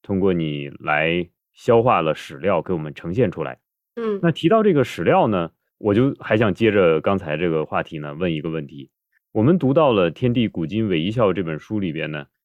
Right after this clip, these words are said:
Speaker 1: 你对于很多的制度性的东西，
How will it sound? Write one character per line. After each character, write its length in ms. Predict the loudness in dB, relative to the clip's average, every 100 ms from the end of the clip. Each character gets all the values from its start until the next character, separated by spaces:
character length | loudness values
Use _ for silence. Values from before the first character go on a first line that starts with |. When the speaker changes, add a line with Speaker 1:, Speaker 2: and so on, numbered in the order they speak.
| -6
Speaker 1:
你 160 | -4
对 180 | 0 2
于 340 | 2 0 -2 -6 _ _
很 300 | -2 -2 0
多 200 | 2 2
的 320 | 4 2 0 _ _ _ _ -6
制 160 | 0
度 160 | 4 4
性 160 | 4 0
的 100 | -2
东 180 | -6
西， 200 | -8 -14